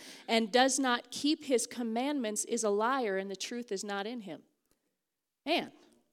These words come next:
So if I want to know that I know God,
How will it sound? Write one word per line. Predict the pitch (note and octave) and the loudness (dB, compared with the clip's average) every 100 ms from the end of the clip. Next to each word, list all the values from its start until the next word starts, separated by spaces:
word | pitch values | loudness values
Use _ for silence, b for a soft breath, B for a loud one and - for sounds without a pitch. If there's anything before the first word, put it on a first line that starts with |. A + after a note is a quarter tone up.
| _ _ _ _ _ _ _ _ _ _ _ b b b b - | _ _ _ _ _ _ _ _ _ _ _ b b b b -2
So | - B3 | 4 6
if | A#3+ C4 | 6 8
I | F4 | 8
want | F4+ D4+ C4 | 8 6 2
to | A3+ | 2
know | B3+ D4+ | 4 6
that | C#4+ | 6
I | C4 C#4 | 4 2
know | C4+ C4 | 2 2
God, | A#3 D4+ D4+ F3 E3 | 4 4 6 4 0